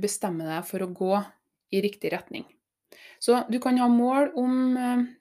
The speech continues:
ting som ikke handler om penger i det hele tatt. Gjerne drøm stort og ha noen konkrete planer for hvordan du vil at livet ditt skal se ut.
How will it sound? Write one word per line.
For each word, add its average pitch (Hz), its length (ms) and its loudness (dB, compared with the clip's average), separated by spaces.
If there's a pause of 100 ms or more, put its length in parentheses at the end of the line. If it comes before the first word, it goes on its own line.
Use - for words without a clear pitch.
ting 247 120 4
som 247 120 2
ikke 240 160 -2
handler 202 240 -2
om 175 80 -8
penger 190 260 -2
i 190 60 -6
det 196 80 -4
hele 202 240 -4
tatt. - 320 -2 (520)
Gjerne 196 440 -2
drøm 240 240 2
stort - 400 -8 (160)
og 208 360 -2
ha 208 120 -2
noen 214 240 -4 (160)
konkrete 208 480 0
planer 196 480 -2
for 208 160 -6
hvordan 208 280 -4
du 185 120 -4
vil 196 160 -2
at 196 160 -6
livet 175 220 -4
ditt - 100 -8
skal - 160 -8
se 220 320 0
ut. - 140 -14